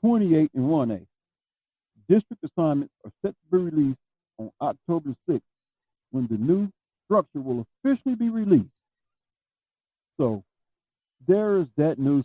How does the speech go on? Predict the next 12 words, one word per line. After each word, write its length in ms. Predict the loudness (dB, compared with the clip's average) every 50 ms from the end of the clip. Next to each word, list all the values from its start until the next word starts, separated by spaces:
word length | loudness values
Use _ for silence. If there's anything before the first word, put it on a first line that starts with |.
| _ -4
for 140 | -2 -2 0
you 100 | 0 0
right 280 | 0 0 0 -2 -2 -4 _ -2
there. 320 | -2 0 0 0 -2 -6 _ _ _ _ _ _ _ _ _ _ _ _ _ _ _ _ _ _ _ _ _ _ _ -8
And 340 | -6 -4 -4 -4 -4 -4 -2
we 100 | -2 -2
will 300 | -2 -2 -4 -2 -2 -4 0 0
get 140 | 0 0 0 _
back 320 | _ -2 0 0 0 -2 -4 _ _ _ _
in 420 | -8 -4 -2 -2 -2 -2 -2 -6 -8 _ _ _ _ _ _ _ _ _ _ _ _ _ _ _ _ _ 0
to 340 | 2 2 2 0 0 -4 -6 _ _ _ _ _ _ _ _ _ _ _ _ _ _ _ _ _ _ _ _ _ -20
the 80 | -20